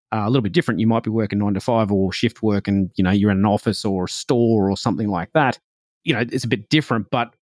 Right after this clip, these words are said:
the thing is, I'm doing this,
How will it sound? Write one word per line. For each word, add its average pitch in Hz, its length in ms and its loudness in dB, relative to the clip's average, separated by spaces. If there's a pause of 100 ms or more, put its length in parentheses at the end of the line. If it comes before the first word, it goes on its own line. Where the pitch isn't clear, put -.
(140)
the 127 120 0
thing 196 260 2
is, 117 520 2 (720)
I'm 156 440 2
doing 131 460 2
this, - 440 -10